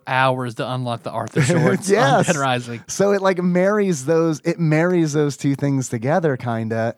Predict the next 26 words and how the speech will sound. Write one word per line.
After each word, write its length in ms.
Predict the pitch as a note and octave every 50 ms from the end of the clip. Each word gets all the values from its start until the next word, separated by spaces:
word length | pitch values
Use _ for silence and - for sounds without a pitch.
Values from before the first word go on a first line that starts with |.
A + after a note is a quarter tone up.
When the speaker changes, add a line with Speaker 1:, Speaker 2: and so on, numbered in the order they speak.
| _ -
Speaker 2:
And, 520 | D3 D3 C#3+ C#3+ D3 C#3+ C#3+ C#3 C#3 C3 C3 -
um, 480 | C3+ C3 C3 B2+ C3 C3 B2+ B2 B2 C3 B2+
you 180 | D3 D#3 D#3+
throw, 320 | - - B2+ C3+ C#3+ D3+ F#3
like, 380 | F#3+ F3+ E3+ D#3+ C3+ - _ _ _ _ _ _ _
you 120 | - D3+ D3+
throw 240 | - C#3+ D#3 F3
that 320 | F#3 F3 G3+ F3+ E3 - -
mode 400 | C#3+ C3+ C3+ C3+ D3 E3 E3 C3
seven, 600 | - - C#3+ C#3+ D3+ D3+ F3 E3+ D#3+ D3 C3 - _ _ _ _ _ _ _ _ _ _ _ -
um, 480 | C3+ C3 C#3 C3+ C3+ C3+ C3+ B2+ C3 C3+ - - C3+ C3+ C3 - C3
that, 380 | A#2+ C3 B2+ C3 C3 C3 - C#3
that 240 | C3 B2+ B2+ B2 -
angle 360 | C#3 C3+ D3 F#3 G3+ G3+ E3+
to 240 | - - C3+ A#2+ A2+
it, 80 | A#2+ A#2+
'cause 120 | - G3+ F#3
it's 120 | G3+ -
like 140 | G#3+ G#3+ -
the 80 | - G3+
ship 340 | - - - F#3+ G#3 G#3 -
is 200 | G#3+ F3 C3+ - _ -
constantly 840 | - C#3 C#3 C#3+ D#3+ E3+ - - G#3 G#3+ - F#3 F3 D#3+ D3+ C3+ A#2+ - _ _ _ _ _ -
moving, 760 | - A#2+ B2+ D3 D#3 F#3 F#3+ E3 F#3 F#3 F#3 F#3 F#3+ F#3+ F3+ _ _ _ _ _ _ _ _ -
and, 500 | D3+ D3 D3 D3+ D3 D3 D3 C#3+ C#3+ C#3+ -
uh, 340 | D#3+ C#3 C#3 C3+ C3+ C3+ C3+